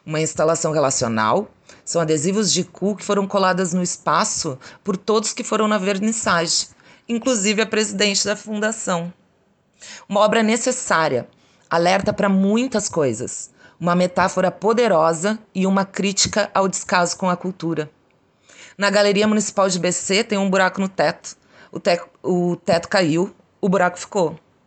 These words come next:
Fiz disso um objeto, abstraí, sutilizei, perfumei de rosas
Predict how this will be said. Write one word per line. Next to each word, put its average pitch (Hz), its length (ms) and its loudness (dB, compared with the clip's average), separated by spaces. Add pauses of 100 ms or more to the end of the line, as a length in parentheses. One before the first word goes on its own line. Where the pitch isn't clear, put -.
(400)
Fiz 190 280 -2
disso 196 300 0
um 180 60 2
objeto, 156 720 0
abstraí, 170 720 0 (320)
sutilizei, 185 960 -2 (400)
perfumei 196 640 0
de 208 140 2
rosas 160 640 0